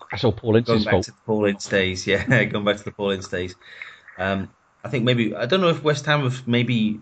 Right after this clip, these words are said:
Speaker 2: shot their bolt a little bit lately. They climbed up to fourth in the league, and then it's kind of,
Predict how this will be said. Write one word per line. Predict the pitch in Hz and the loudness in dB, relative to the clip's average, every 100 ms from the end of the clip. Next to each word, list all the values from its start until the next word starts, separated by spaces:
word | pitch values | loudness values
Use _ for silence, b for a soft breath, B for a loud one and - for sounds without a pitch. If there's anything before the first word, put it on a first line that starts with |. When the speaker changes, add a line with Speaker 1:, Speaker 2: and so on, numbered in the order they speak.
| - | -10
Speaker 2:
shot | - 120 101 | -2 -2 0
their | 104 | -2
bolt | 90 107 120 | 0 0 0
a | |
little | 139 156 | 0 2
bit | 160 120 | 2 2
lately. | 143 139 147 | 2 2 0
They | 127 101 | 0 -2
climbed | - - - 131 113 | -4 -14 2 4 4
up | 110 | 0
to | 110 | -6
fourth | - 120 113 | -4 -2 -2
in | 110 | 0
the | 107 | 0
league, | 113 117 110 | 2 0 2
and | 104 | 2
then | 107 107 104 | 2 2 -2
it's | 110 - | -10 -12
kind | - 110 107 | -4 0 0
of, | 101 - | -2 -8